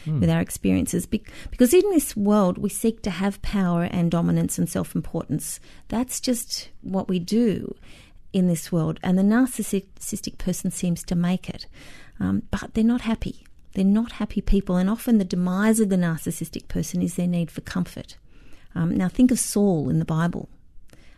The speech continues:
Speaker 2: Um, classic narcissist.
Speaker 1: Yes.
Speaker 2: He's a grumpy old man,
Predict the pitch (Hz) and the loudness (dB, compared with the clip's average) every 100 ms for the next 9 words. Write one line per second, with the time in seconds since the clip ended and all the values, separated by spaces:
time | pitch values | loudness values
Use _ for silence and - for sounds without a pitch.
0 | - 180 180 185 - 214 220 226 - 185 | -8 -2 -2 -2 -2 -2 0 -2 0 0
1 | 151 - - - - - - 104 - 226 | 0 -4 -8 -10 -12 -10 -4 -2 0 0
2 | 233 220 190 208 233 233 220 208 202 196 | 2 0 0 2 4 6 4 4 2 2
3 | 208 147 | 4 2